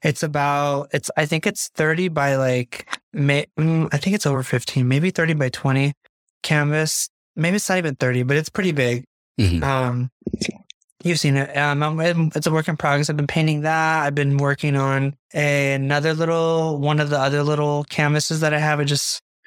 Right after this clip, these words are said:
Speaker 1: so I'm not wasting my paint. I'm using whatever paint I have left,
Speaker 2: Mm-hmm.
Speaker 1: the paints with that. And then I'm gonna start the canvas that we're doing a canvas swap.
Speaker 2: Mm-hmm.
Speaker 1: And we both did set the background and we swapped them. So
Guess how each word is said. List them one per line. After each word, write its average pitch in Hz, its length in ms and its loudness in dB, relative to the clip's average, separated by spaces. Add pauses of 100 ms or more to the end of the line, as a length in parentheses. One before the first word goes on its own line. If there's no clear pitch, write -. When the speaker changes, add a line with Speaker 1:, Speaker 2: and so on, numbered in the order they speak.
(160)
Speaker 1:
so - 160 -2
I'm 143 100 0
not 147 160 2
wasting 143 320 0
my 135 140 2
paint. 143 420 0
I'm 139 140 2
using 139 260 0
whatever 131 340 0
paint 135 440 -2
I - 20 -6
have 127 200 0
left, 131 520 -2 (100)
Speaker 2:
Mm-hmm. 92 200 2
Speaker 1:
the 104 180 0 (240)
paints 147 400 -2 (260)
with 143 240 2
that. 139 300 0 (300)
And 170 120 -4
then 170 360 0
I'm 156 160 0
gonna 160 200 2
start 147 520 -2 (100)
the 143 140 2
canvas 147 580 -2
that 139 320 0
we're 147 140 0
doing 151 240 0
a 139 320 0 (640)
canvas 160 340 0
swap. 143 340 -2 (420)
Speaker 2:
Mm-hmm. 85 300 2 (280)
Speaker 1:
And 143 500 2
we 151 120 2
both 147 300 0
did 151 280 0 (460)
set - 300 0
the 156 60 -6
background 175 680 -2
and 139 160 0
we 139 80 2
swapped 143 440 -2
them. 156 180 2
So 131 460 -2